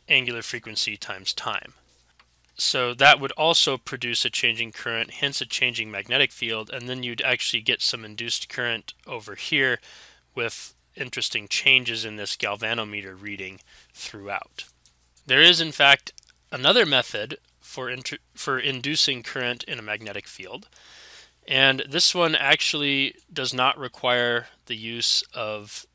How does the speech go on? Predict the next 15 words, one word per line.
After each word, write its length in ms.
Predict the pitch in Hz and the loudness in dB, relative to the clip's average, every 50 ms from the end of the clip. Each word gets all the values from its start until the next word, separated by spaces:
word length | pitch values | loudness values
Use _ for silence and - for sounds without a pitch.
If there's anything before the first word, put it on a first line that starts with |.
| _ _ | _ _
any 440 | - 147 165 170 160 147 131 - - _ _ _ | -2 0 2 2 2 2 0 -4 -10 _ _ _
battery 640 | - 143 120 120 117 117 117 120 117 113 113 113 110 | -12 -4 0 2 4 4 4 4 2 0 -4 -4 -6
or 140 | 104 - 113 | -6 -8 -12
voltage 480 | 104 104 110 104 107 - - 104 104 - | -14 -10 -10 -10 -10 -10 -10 -4 -2 -2
source, 460 | - - 98 92 101 107 - - - | -2 -2 -4 -8 -8 -8 -6 -8 -6
A 100 | - 120 | -6 -6
C 220 | 107 - - - 104 | -6 -4 -4 -4 -4
source, 380 | - - - 104 98 - - | -4 -4 -4 -6 -6 -6 -6
anything 340 | 113 110 101 - - 107 101 | -6 -6 -8 -10 -10 -10 -10
like 220 | 98 95 92 - - | -10 -14 -14 -12 -12
that. 260 | 92 90 98 - - - - _ _ _ - - - - - - - - - - - - _ _ - - | -8 -4 -4 -4 -4 -6 -14 _ _ _ -20 -20 -20 -20 -20 -20 -20 -20 -20 -20 -20 -20 _ _ -20 -8
Basically, 760 | - 143 143 139 - - 190 175 - - 156 151 151 151 147 | 0 2 2 4 4 4 2 2 0 2 4 6 6 6 4
what 200 | - 135 131 131 | 2 0 -4 -4
happens 840 | - - - 160 190 214 - 151 135 127 131 139 151 - - - - _ _ _ _ - | 0 4 6 6 6 6 4 0 -4 -4 -4 -4 -4 -4 -4 -4 -6 _ _ _ _ -6
is 640 | - 143 135 131 135 135 131 131 131 123 - - - | -2 2 4 4 4 4 4 2 0 0 -2 -2 -2